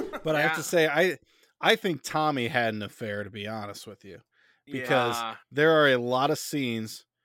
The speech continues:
Speaker 1: where he's walking into the juice bar with Aisha,
Speaker 3: Mm-hmm.
Speaker 1: and they definitely look like they were pretty chummy. And then, like, Kimberly's, like, sitting at a table looking sad, and then he kinda looks at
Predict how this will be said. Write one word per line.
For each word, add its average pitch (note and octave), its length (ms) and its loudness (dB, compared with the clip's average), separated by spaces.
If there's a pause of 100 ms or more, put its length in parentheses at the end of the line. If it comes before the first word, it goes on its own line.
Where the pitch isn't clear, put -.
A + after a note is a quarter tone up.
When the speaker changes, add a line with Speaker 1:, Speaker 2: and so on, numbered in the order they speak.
(140)
Speaker 1:
where A#2+ 140 -4
he's B2+ 180 -6
walking C3 320 0
into B2+ 200 -8
the A2+ 80 -10
juice A2+ 320 -8
bar G#2 360 -6
with A2 380 -10 (280)
Aisha, A2+ 640 -4 (560)
Speaker 3:
Mm-hmm. C3 340 -18
Speaker 1:
and B2 340 2 (160)
they C#3 460 0
definitely D3+ 800 0
look C3 360 2
like A2+ 220 -2
they B2+ 120 -2
were A#2 240 -4 (120)
pretty D#3 240 -4
chummy. A2 600 -4 (480)
And C3 120 0
then, C#3 140 2
like, B2+ 220 4
Kimberly's, C#3+ 500 2
like, A2+ 220 2
sitting C#3+ 260 -4
at B2+ 140 2
a - 40 -6
table B2 300 -2
looking A#2 240 -6
sad, A#2+ 400 2
and A2+ 100 -4
then A2+ 120 -4
he A#2 160 -6
kinda C3 200 0
looks A#2 260 -4
at A#2 260 -2